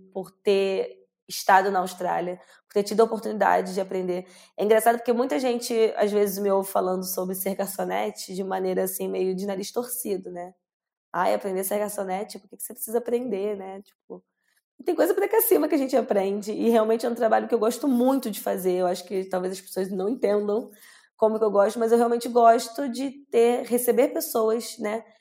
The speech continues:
diferentes, e, e é engraçado, são coisas pequenas, né, que a gente, que me fazem feliz no meu trabalho. Por exemplo, eu trabalhei uma vez num restaurante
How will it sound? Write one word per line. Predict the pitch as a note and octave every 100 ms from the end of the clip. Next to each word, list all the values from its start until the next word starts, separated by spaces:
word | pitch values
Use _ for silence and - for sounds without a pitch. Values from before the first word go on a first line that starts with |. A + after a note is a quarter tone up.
| _ _ -
diferentes, | G3+ A3 G#3+ G#3 G#3+ - G3+
e, | A3 G#3+ G#3+ G#3 F#3+ - _ _
e | - A3
é |
engraçado, | A#3+ A#3+ A#3+ - G#3+ G3+ F#3
são | G#3 G3+
coisas | A3 A3
pequenas, | - B3 C4 G#3 E3+ E3+ F3 F#3
né, | F3+
que | F3+
a | F#3+
gente, | F#3+ F#3+ F#3+ -
que | - A3+
me | A3+
fazem | A#3 A3+ A3
feliz | A3+ A#3+ A3 A#3 A#3+
no | A#3+
meu | A3+
trabalho. | G#3+ G#3+ F#3+ F3 F3 F3+ - _ _ _ _
Por | G#3+
exemplo, | G#3+ G3 F3+ F#3+
eu | F#3+
trabalhei | A3 A3 A3+
uma | A3+
vez | G#3+ G#3+
num |
restaurante | G3+ G3+ G3 F#3+ A3 A3+ G3+ - G3